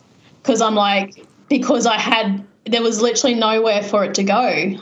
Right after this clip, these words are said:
Again, I couldn't go to this mother and say, "Hey, like, this whole chorus of angels come and picked up your baby at twelve thirty." Like, I couldn't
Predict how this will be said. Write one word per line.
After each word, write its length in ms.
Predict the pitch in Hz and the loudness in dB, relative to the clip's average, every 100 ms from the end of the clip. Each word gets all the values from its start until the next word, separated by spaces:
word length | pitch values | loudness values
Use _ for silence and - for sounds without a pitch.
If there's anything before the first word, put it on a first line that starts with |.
| - | -2
Again, 280 | 220 247 240 | 0 2 0
I 120 | 214 | -2
couldn't 320 | - 254 220 | 0 0 0
go 200 | 208 226 | 0 0
to 120 | 240 226 | 0 0
this 180 | 214 | 0
mother 360 | 208 196 208 220 | 0 0 2 2
and 180 | 196 190 | 0 -2
say, 340 | 196 202 190 | 0 0 0
"Hey, 320 | 190 220 208 196 | 0 0 2 0
like, 200 | 185 196 | 0 0
this 160 | 196 | -4
whole 400 | - 208 202 196 | 0 0 2 -2
chorus 380 | - 226 220 220 | -2 0 0 -2
of 100 | 190 | -2
angels 460 | 170 214 220 202 208 | 0 0 0 0 0
come 200 | 214 196 | 0 0
and 140 | 196 | 0
picked 220 | - - | -2 0
up 160 | 196 202 | 0 0
your 140 | 190 | 0
baby 320 | 180 196 214 190 | 2 0 2 0
at 100 | 185 | 0
twelve 320 | - 180 180 | 0 0 0
thirty." 380 | 226 240 160 180 | 0 0 0 0
Like, 280 | 185 185 - - - - 214 | 0 -2 -6 -12 -14 -6 -4
I 100 | 196 | 0
couldn't 580 | - 240 220 196 - | 0 2 2 -2 -4